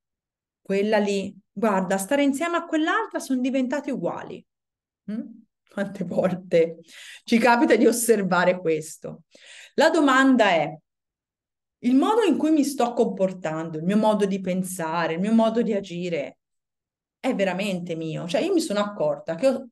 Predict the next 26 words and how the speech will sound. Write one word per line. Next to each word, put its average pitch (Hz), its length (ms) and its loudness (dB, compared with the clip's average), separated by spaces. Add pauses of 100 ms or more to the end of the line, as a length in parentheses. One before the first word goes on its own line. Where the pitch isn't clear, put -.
che 294 320 0
ho, 175 320 2 (460)
ehm, 175 600 -6
avuto 202 400 -4
una 185 120 -4
storia 330 300 -2
d'amore 165 440 -4
per 208 100 -4
undici 311 380 -4
anni 185 280 -8
con 247 120 -4
un 277 100 0
uomo 330 440 -2
veramente 185 760 -4
meraviglioso, 160 880 -4
cioè 175 140 -6
un 226 140 -2
uomo 233 320 2
che, 214 460 0 (1400)
mm, 208 460 -4
in 247 200 0
tante 185 400 -2
mi, 175 140 -4
mi 180 320 -2
invidiavano, 175 640 -4
perché - 600 -2